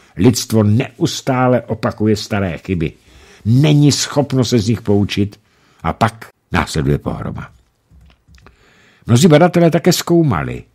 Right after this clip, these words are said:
zdali by se dal zjistit co nejpřesnější počet obětí běsnící inkvizice.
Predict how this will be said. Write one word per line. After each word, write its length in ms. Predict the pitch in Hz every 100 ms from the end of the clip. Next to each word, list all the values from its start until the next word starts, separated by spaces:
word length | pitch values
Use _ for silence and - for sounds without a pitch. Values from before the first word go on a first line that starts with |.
| -
zdali 320 | 73 92 120
by 100 | 135
se 160 | - 147
dal 180 | 135
zjistit 520 | 87 76 110 - 131 -
co 100 | 104
nejpřesnější 640 | 98 117 131 139 131 131
počet 420 | 101 110 110 135 -
obětí 440 | 98 113 107 127
běsnící 540 | 104 98 117 107 113
inkvizice. 600 | 98 85 69 67 - 65